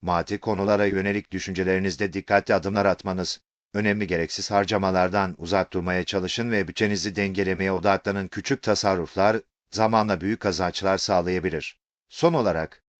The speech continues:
bugünü kendinize ayırmak için fırsat bulun. Biraz meditasyon yapabilir, doğada yürüyüşe çıkabilir veya sevdiğiniz bir hobiyle ilgilenerek ruhunuzu besleyebilirsiniz.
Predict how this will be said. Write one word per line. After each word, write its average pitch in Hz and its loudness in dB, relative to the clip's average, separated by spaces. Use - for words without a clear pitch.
bugünü 104 -2
kendinize 92 0
ayırmak 101 2
için 101 -6
fırsat 92 -4
bulun. 71 -10
Biraz 104 2
meditasyon 110 0
yapabilir, 92 -2
doğada 101 6
yürüyüşe 98 0
çıkabilir 113 -2
veya 95 2
sevdiğiniz 95 -2
bir 110 2
hobiyle 92 2
ilgilenerek 90 0
ruhunuzu 87 -4
besleyebilirsiniz. 78 -6